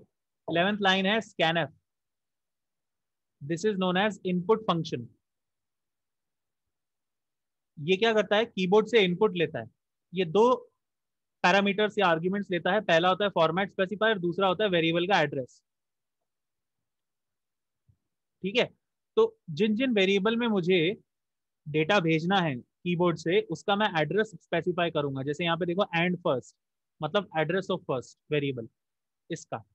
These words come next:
और address of second, मतलब इस वेरिएबल में मुझे दो इंटीजर वैल्यूज भेजनी है जो कि स्पेसिफाई हो रही है परसेंट डी और परसेंट डी से।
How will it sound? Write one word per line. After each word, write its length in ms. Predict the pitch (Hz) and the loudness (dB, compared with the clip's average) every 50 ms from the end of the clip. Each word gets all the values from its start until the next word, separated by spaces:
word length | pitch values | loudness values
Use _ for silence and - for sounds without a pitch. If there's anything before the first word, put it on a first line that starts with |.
| _ _ _ _ _ _ _ _ _ - | _ _ _ _ _ _ _ _ _ -6
और 320 | 170 180 202 226 233 233 _ _ _ - 165 | -2 0 0 0 -2 -4 _ _ _ -4 -2
address 340 | 165 160 156 185 185 185 208 | -2 0 0 -2 -2 0 0
of 120 | 214 202 - _ - 180 | -2 -2 -4 _ -6 -6
second, 360 | 170 165 185 175 139 117 113 - _ _ _ _ _ - | -4 -2 -2 -2 -2 -4 -8 -14 _ _ _ _ _ -6
मतलब 400 | 156 151 156 196 226 233 233 - _ _ _ _ _ _ | -6 -2 0 2 2 2 0 -4 _ _ _ _ _ _
इस 160 | 240 247 - - | -6 -6 -2 0
वेरिएबल 400 | 196 185 185 185 180 190 196 190 | 0 2 4 4 4 4 2 2
में 80 | 190 196 | 0 0
मुझे 280 | 185 185 180 185 226 240 | -2 -2 2 2 2 2
दो 560 | 196 160 147 156 190 208 226 233 220 - _ _ _ _ _ _ _ - | 2 0 -2 0 2 4 6 4 4 2 _ _ _ _ _ _ _ -6
इंटीजर 460 | 180 180 175 180 214 208 196 233 240 214 | -4 -4 -2 0 0 2 4 4 4 4
वैल्यूज 360 | 202 190 180 180 196 202 170 | 4 2 2 2 0 0 0
भेजनी 380 | 160 156 156 151 156 156 151 151 | 0 0 0 0 0 -2 -2 0
है 200 | 156 180 214 226 - _ _ _ _ _ _ _ _ _ 147 | 0 0 -2 -4 -6 _ _ _ _ _ _ _ _ _ -6
जो 160 | 135 175 180 | -4 -2 -2
कि 120 | 175 214 208 | -2 -4 -4
स्पेसिफाई 540 | 214 - 175 165 196 190 185 202 196 202 | -2 0 0 0 0 0 0 2 4 4
हो 80 | 190 180 | 4 2
रही 140 | 170 175 180 | 2 2 2
है 120 | 208 226 208 | 0 0 0
परसेंट 500 | - 175 170 165 165 - 185 185 175 165 | 0 0 0 0 0 -2 -2 -2 0 0
डी 140 | 170 160 165 | 0 0 2
और 160 | 180 - 185 - - | 0 0 -2 -2 -2
परसेंट 400 | 156 143 135 - 160 151 139 120 | -2 -2 -2 -4 -6 -8 -8 -8
डी 60 | 107 | -12
से। 180 | - _ _ | -16 _ _